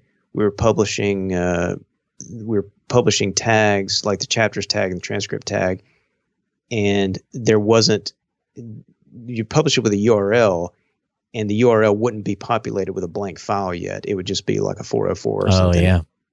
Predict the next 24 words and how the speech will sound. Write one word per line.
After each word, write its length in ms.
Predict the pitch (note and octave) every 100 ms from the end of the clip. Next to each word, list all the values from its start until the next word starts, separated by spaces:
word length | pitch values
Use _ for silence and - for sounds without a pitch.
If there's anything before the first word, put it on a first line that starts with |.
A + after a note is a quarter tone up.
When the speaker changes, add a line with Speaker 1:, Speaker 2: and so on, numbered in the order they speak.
| _ _ _ _
Speaker 1:
And, 360 | C3 G2+ G2 F#2+ _ _ _ -
uh, 200 | G2+ G2+ -
we 260 | C3 G2+ A#2+
found 260 | - D3+ A#2+
out 160 | G2
pretty 180 | - C3+
quickly 340 | - B2+ F#2+
that 240 | F2+ F2 - _ G#2+
a 60 |
lot 180 | G2 A#2+
of 60 | A#2
apps 240 | A#2 -
will 80 | -
crash. 640 | - B2 A#2+ - G2+ - - _ _ _
Like, 140 | F#2+
we 100 | F#2+ D#3+
were 100 | B2+
crashing 420 | - C3+ - G2
podcast 460 | A#2+ B2 A#2 G#2
apps 280 | G#2 - -
doing 280 | - F#2+ F#2
this. 240 | - A2 - _ _ _
And 80 | G#2+
so 260 | G#2+ G#2